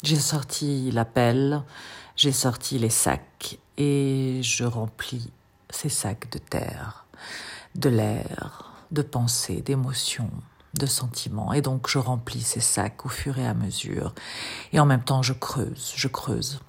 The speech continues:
Mais je ne creuse pas dans la terre, je creuse dans l'air, car je réalise que toutes ces dernières années, j'ai passé plus de temps à cré-, creuser pour, euh, descendre, me descendre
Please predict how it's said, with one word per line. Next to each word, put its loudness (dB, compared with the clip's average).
Mais 10
je 4
ne 4
creuse 2
pas 6
dans 6
la 6
terre, 6
je 2
creuse 2
dans 2
l'air, 4
car 0
je 0
réalise 4
que 4
toutes -2
ces 6
dernières 6
années, 4
j'ai 2
passé 2
plus 0
de 4
temps 2
à 4
cré-, 2
creuser 4
pour, 8
euh, 8
descendre, 8
me 10
descendre 4